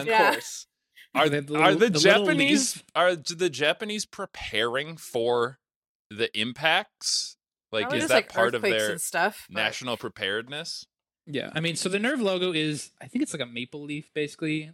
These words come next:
Speaker 4: covering up, like, parts of the word nerve, and it says, "God's in his heaven, all's right with the world."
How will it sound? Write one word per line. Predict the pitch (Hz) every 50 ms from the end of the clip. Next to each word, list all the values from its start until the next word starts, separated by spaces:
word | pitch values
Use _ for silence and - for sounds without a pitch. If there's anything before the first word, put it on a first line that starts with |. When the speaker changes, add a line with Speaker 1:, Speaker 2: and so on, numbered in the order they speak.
| _
Speaker 4:
covering | - - 156 139 156 156
up, | 151 147 -
like, | 139 123 110 - _
parts | - - 131 127 - -
of | 143 127
the | 131 123
word | 123 120 117 113
nerve, | 117 117 120 123 123
and | 123 113
it | 113
says, | - - 117 113 117 _ _
"God's | - 113 113 123 135 139 139
in | 143 139 135
his | 131 131 120 -
heaven, | - - 120 117 127 127 135 139 _
all's | - 123 113 117 123 120 -
right | 117 117 113 113 - -
with | 127 120 -
the | - 120
world." | - - - - - - - _